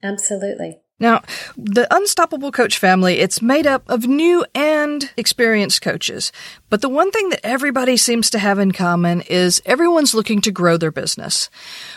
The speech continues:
Speaker 2: What would you say is your favorite way to bring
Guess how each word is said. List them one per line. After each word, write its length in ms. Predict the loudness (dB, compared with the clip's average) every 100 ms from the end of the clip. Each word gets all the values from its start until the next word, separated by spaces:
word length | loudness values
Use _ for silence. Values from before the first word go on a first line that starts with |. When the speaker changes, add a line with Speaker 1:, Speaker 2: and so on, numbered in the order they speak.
| -18 -8
Speaker 2:
What 180 | -4 -2
would 200 | 0 2
you 100 | 2
say 560 | 2 2 2 2 0 0
is 200 | 0 0
your 140 | -2 -4
favorite 600 | -2 0 0 0 -2 0
way 560 | 2 2 2 0 -2 -6 -4
to 240 | 0 0
bring 600 | -2 0 2 4 2 0